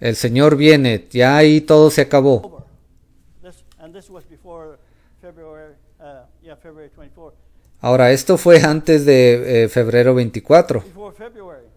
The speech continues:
Speaker 1: o mucho antes del mes de febrero,
Speaker 2: So he was
Speaker 1: cuando él dijo eso.
Speaker 2: and he had a very high paying job.
Speaker 1: Ahora, él se paró y dijo eso, y él tenía un, un trabajo que le pagaba bastante bien a él.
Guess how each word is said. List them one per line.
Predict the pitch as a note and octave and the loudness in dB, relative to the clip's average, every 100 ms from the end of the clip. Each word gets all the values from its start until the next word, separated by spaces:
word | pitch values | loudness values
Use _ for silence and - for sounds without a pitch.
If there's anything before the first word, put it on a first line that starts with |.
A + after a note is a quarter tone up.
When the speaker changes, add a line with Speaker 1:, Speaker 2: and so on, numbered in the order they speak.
| _ _ _ _ - | _ _ _ _ -10
Speaker 1:
o | A2+ A2+ | -6 -6
mucho | A#2+ D#3 - D#3 | -4 -4 0 0
antes | D3 C#3 C#3+ | 0 -2 -2
del | C3 | -2
mes | B2 B2+ | -2 -2
de | C3 | -2
febrero, | - A#2 A#2 E3+ D3 - | -4 -4 0 0 0 -6
Speaker 2:
So | G3 G3+ | -20 -20
he | G#3+ C4 | -20 -20
was | - | -10
Speaker 1:
cuando | A#2 A2+ A#2+ | -8 -2 -2
él | A#2+ | -2
dijo | B2+ C3 | -2 0
eso. | D3 F#3 C3+ - _ _ _ | 0 -2 -8 -14 _ _ _
Speaker 2:
and | F#3+ | -20
he | F#3+ A#3 A#3 | -20 -20 -20
had | A#3+ B3 | -20 -20
a | G3+ E3 D#3+ | -20 -20 -20
very | C#4+ C4+ B3+ | -20 -20 -20
high | F3+ G3+ G#3 G#3 | -20 -20 -20 -20
paying | F#3+ G#3 G#3+ | -20 -20 -20
job. | A3 E4+ C#4 C3 _ _ _ _ | -20 -20 -20 -20 _ _ _ _
Speaker 1:
Ahora, | A#2+ B2 A#2+ A#2+ | -2 2 2 2
él | C3 D3 | 0 0
se | F3+ | -2
paró | E3 C#3+ D3+ | 2 2 4
y | E3+ | 2
dijo | D#3 - C3 | 0 2 2
eso, | F#3+ G3+ D3 | 2 2 0
y | B2+ | 0
él | C3 | 2
tenía | G3 F3+ F3+ | 0 0 0
un, | E3 D#3+ D#3+ D3 _ | -2 -2 -6 -10 _
un | D3+ D3 C#3+ | -10 -10 -8
trabajo | - C#3 A#2+ B2 D3 - C#3+ | -4 -2 -2 -2 -2 -2 -4
que | C3 | -2
le | B2 A#2 | -2 -2
pagaba | A#2 G#2+ A#2 B2+ | -4 -2 0 0
bastante | A#2 - B2+ B2+ B2 | 0 -4 -6 -4 -4
bien | G#2 C#3 G#3+ | -2 -2 -2
a | C#3 | -2
él. | G#2+ | -6